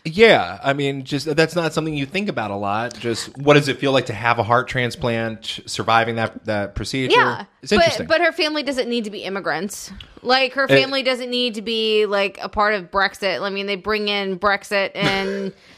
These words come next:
Speaker 2: the political drama that's going off there, which didn't necessarily, you, you didn't need
Speaker 1: Well, you,
Speaker 2: that.
Speaker 1: well, you gotta have all those great scenes of Emma, Emma Thompson with, like, an Eastern European accent.
Speaker 2: Oh my God. Everybody else but Emilia Clarke.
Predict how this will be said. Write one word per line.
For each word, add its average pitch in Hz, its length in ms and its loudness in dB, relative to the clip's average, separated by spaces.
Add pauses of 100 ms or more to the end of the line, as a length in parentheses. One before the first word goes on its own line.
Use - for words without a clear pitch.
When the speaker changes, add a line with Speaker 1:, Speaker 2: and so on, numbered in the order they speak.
(140)
Speaker 2:
the 226 120 2
political 233 800 2
drama 208 500 2
that's 185 240 -2
going 190 300 -2
off 190 220 0
there, 185 200 0
which 190 320 -8
didn't 202 300 -2
necessarily, 202 680 0
you, 240 140 0
you 254 200 -2
didn't 202 220 -2
need 160 220 -6
Speaker 1:
Well, 185 80 4
you, 214 80 6
Speaker 2:
that. 269 140 4
Speaker 1:
well, 277 60 0
you 135 100 0
gotta 160 240 4
have 156 180 0
all 147 120 2
those 143 300 0
great 151 300 0
scenes 160 600 -6
of 127 280 -6
Emma, 143 240 -4 (260)
Emma 147 220 -2
Thompson 175 640 -2
with, 143 120 -4
like, 139 140 -2
an 143 100 -6
Eastern 156 320 -2
European 151 420 0
accent. 165 500 -2
Speaker 2:
Oh 214 220 4
my 165 240 -6
God. 180 580 0
Everybody 220 480 2
else 214 320 2
but 202 180 -2
Emilia 196 400 2
Clarke. 151 460 -2